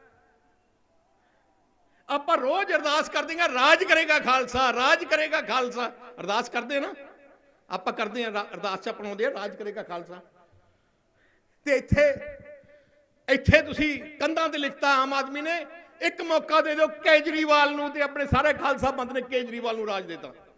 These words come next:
ਇੱਕ ਮੌਕਾ ਕੇਜਰੀਵਾਲ ਨੂੰ, ਐਵੇਂ ਨਹੀਂ ਕਿਹਾ ਕਿ ਪੰਜਾਬ ਦਾ ਕੋਈ ਨਾਂ ਲਿੱਤਾ ਹੈ, ਕੇਜਰੀਵਾਲ ਬਾਹਰ ਦਾ ਨਾਂ ਲਿਖਤਾ ਕਿ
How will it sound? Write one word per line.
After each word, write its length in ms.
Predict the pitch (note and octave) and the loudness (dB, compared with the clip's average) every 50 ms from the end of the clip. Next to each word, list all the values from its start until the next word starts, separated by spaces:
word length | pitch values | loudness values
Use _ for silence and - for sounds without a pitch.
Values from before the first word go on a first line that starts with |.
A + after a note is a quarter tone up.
| _ _ _ _ _ _ _ _ _ _ _ _ _ _ _ _ _ _ _ _ _ _ _ _ _ _ _ _ _ _ _ _ _ _ _ _ _ _ _ _ _ _ _ _ _ _ _ _ _ _ _ _ _ _ _ _ _ | _ _ _ _ _ _ _ _ _ _ _ _ _ _ _ _ _ _ _ _ _ _ _ _ _ _ _ _ _ _ _ _ _ _ _ _ _ _ _ _ _ _ _ _ _ _ _ _ _ _ _ _ _ _ _ _ _
ਇੱਕ 180 | D4+ E4+ E4 E4+ | -8 -8 -6 -6
ਮੌਕਾ 420 | E4 D#4+ D#4 D#4+ - - E4 D#4+ | -6 -6 -6 -6 -6 -6 -8 -8
ਕੇਜਰੀਵਾਲ 640 | - - - D#4+ D#4 D4 D4+ D#4 D4+ B3+ A#3+ A3 G#3 | -8 -8 -8 -6 -6 -4 -2 -2 0 0 0 0 0
ਨੂੰ, 120 | G3 D#3+ B2+ G#3+ G#3 - - - - - _ _ _ _ _ | -2 -6 -10 -12 -16 -20 -20 -20 -20 -20 _ _ _ _ _
ਐਵੇਂ 380 | C#4+ D#4+ F4 F#4 F#4+ F#4 G4 F#4+ | 2 4 4 4 4 2 0 0
ਨਹੀਂ 140 | G4+ F#4+ - | -2 -2 -2
ਕਿਹਾ 200 | - G4 F#4 F#4+ | 2 4 4 4
ਕਿ 160 | F#4+ G4 G#4 | 4 2 -4
ਪੰਜਾਬ 580 | F#4+ F4+ D#4 - F4+ E4 D#4 D#4 D#4 F4 F4 - | -4 -4 -8 -8 -4 -2 0 2 2 2 2 4
ਦਾ 80 | F#4+ F4 | 2 0
ਕੋਈ 180 | F4+ G4 F4 | 0 0 -2
ਨਾਂ 200 | E4+ F4+ E4+ F4 | -2 0 0 0
ਲਿੱਤਾ 380 | F4 E4+ E4+ F4 F4 F4 E4+ D#4 | -2 -2 -6 -2 0 0 0 0
ਹੈ, 60 | A#3+ - - - - - - - - | -2 -8 -12 -16 -18 -20 -20 -10 -4
ਕੇਜਰੀਵਾਲ 600 | D#4+ F4+ F#4+ G4 F#4+ G#4 G#4+ G#4+ G#4 F#4+ F#4+ G4+ C#4 | 0 2 2 4 6 6 6 6 6 2 0 0 0
ਬਾਹਰ 260 | C#4+ E4+ G4+ G#4+ A4 | 2 4 4 4 4
ਦਾ 140 | - F#4+ F4 | 2 0 0
ਨਾਂ 200 | F#4 F4 F4 E4+ | 2 2 0 0
ਲਿਖਤਾ 320 | E4+ D#4 - - F4 E4+ | -2 -4 -2 0 0 0
ਕਿ 100 | E4 E4+ | 0 -2